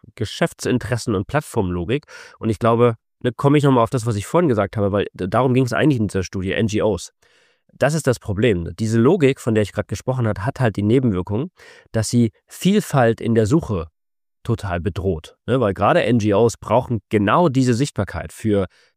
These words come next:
ihre Expertise, für, um auf Menschen zuzugehen, äh, Beratung anzubieten, Spenden zu sammeln, weiß der Teufel was.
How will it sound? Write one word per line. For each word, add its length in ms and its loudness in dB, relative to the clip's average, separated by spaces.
ihre 200 0
Expertise, 720 -2
für, 460 -2
um 140 -4
auf 140 0
Menschen 460 0
zuzugehen, 600 -4
äh, 140 -8
Beratung 480 0
anzubieten, 420 -2
Spenden 360 0
zu 80 -6
sammeln, 260 -4
weiß 160 0
der 80 -2
Teufel 300 0
was. 180 0